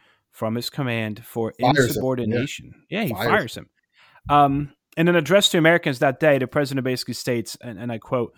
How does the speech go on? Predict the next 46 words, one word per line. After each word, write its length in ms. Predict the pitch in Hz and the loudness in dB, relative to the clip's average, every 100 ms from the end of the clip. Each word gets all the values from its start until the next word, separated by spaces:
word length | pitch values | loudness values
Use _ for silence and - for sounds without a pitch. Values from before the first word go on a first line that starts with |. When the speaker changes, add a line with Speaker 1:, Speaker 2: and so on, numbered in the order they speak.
| _ _ - | _ _ -4
Speaker 1:
"I 80 | 139 | -2
believe 360 | 135 143 180 | 2 2 4
that 120 | 175 151 | 2 2
we 100 | 151 | 2
must 280 | 135 - | 0 -4
try 220 | - 156 156 | 0 2 2
to 80 | |
limit 340 | 143 139 135 117 | 2 2 2 -2
the 80 | 123 | -4
war 280 | 120 123 120 | -2 -2 -2
to 160 | 123 | -6
Korea 440 | - 120 120 117 107 | -10 -6 -2 -2 -4
for 160 | - | -6
these 200 | 117 110 | -6 -6
vital 320 | 101 131 135 | -2 0 0
reasons, 500 | 117 117 104 87 - | -2 -4 -6 -12 -16
to 100 | - | -12
make 160 | 117 123 | -8 -8
sure 260 | - 170 156 | -6 -4 -2
that 140 | 139 | -2
the 80 | 123 | -4
precious 440 | - 160 160 147 135 | -6 -6 -6 -8 -4
lives 300 | 131 127 113 | -2 -2 -4
of 100 | 110 | -8
our 120 | 104 | -6
fighting 340 | - 135 131 | -4 -2 -2
men 220 | 127 123 | -2 -2
are 80 | 110 | -4
not 200 | 117 117 | -6 -6
wasted, 480 | 117 113 - 104 98 _ _ _ _ | -6 -8 -8 -12 -14 _ _ _ _
to 100 | - | -10
see 240 | 120 - 160 | -6 0 2
that 140 | 151 | 2
the 80 | 131 | 0
security 460 | - 117 - 160 151 | -6 -8 -4 -2 0
of 80 | 139 | -2
our 100 | 123 | -4
country 400 | - 131 - 123 | -4 -6 -4 -6
and 80 | 113 | -6
the 60 | |
free 220 | 107 147 | -6 -6
world 320 | 135 131 127 117 | -2 0 0 -2
is 120 | 110 | -4
not 220 | 135 123 | -4 -2
needlessly 460 | 123 135 127 - 117 | -4 -2 -4 -6 -8
jeopardized, 640 | 123 113 113 104 98 - | -8 -6 -8 -8 -10 -14